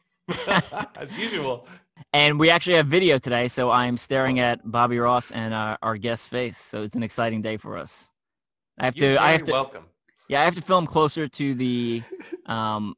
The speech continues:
Speaker 2: the router, so I'm, like, sitting literally in a closet, and there's, like, stacks of clothes behind me, and we're trying to move, so there's, like, boxes everywhere.
Speaker 1: This is how we hang out when I go over to Evan's house. He's like, "Hey, come into my closet."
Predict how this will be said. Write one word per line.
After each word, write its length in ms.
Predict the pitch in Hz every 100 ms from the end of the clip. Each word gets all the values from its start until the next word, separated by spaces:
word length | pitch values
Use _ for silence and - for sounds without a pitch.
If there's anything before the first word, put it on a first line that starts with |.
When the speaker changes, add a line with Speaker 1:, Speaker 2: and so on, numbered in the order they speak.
| -
Speaker 2:
the 160 | 117 117
router, 420 | 120 127 156 160
so 140 | -
I'm, 140 | 123 120
like, 220 | 113 101
sitting 540 | - 139 131 127 120 -
literally 640 | 120 123 123 120 113 113
in 120 | 117 113
a 80 |
closet, 520 | 101 110 107 107 101 - _ _ _ _ -
and 100 | 110
there's, 160 | 107
like, 260 | 107 101 -
stacks 320 | - 113 107
of 60 | 104
clothes 260 | 104 107
behind 280 | 101 156 101
me, 160 | 98 95
and 120 | 113
we're 80 | 113
trying 220 | 135 120
to 40 |
move, 320 | 110 110 101 120
so 140 | 110
there's, 180 | 101 -
like, 160 | 95 -
boxes 360 | 98 95 - 107
everywhere. 420 | - - - - _ _ _ _ _ _
Speaker 1:
This 200 | 139 185
is 100 | 208
how 140 | 180
we 120 | 170 139
hang 200 | 135 127
out 160 | 127
when 100 | 117
I 80 | 104
go 180 | 104 107
over 140 | 104
to 100 | 101
Evan's 320 | 104 101 98
house. 260 | - 87 87
He's 140 | 107
like, 120 | 98 98
"Hey, 140 | 202
come 220 | 220 226
into 180 | 226 202
my 120 | 190
closet." 600 | 180 180 190 185 - -